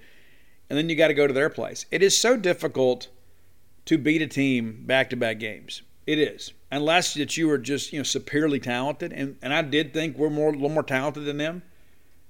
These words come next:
But they played pretty well. We missed some open shots, but down the stretch, we made it happen. Let's take a quick look at that. I'm not gonna review both games. We'll just kinda look at the second one.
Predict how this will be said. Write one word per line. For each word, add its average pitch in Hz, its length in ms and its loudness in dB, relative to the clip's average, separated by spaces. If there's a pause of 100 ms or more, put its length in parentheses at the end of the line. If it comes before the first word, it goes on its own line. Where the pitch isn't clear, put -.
(140)
But 143 120 0
they 208 160 4
played 202 260 4
pretty 170 200 2
well. 151 320 2 (300)
We 156 220 2
missed 202 300 2
some 170 100 -2
open 170 260 2
shots, 151 440 0
but 143 180 -4
down 156 240 0
the 170 60 -4
stretch, - 580 0 (760)
we 139 120 2
made 151 180 4
it 139 80 0
happen. 127 320 -4 (320)
Let's - 160 -4
take 165 220 0
a 113 40 -8
quick 160 280 0
look 139 160 0
at 120 80 -4
that. 127 140 0
I'm 127 80 -4
not 143 180 -4
gonna 135 140 0
review 123 200 -2
both 127 240 0
games. 117 400 -6
We'll 123 120 -4
just - 180 -6
kinda 135 160 -4
look 131 200 0
at 120 100 -6
the 107 100 -10
second 135 320 -2
one. 104 160 -10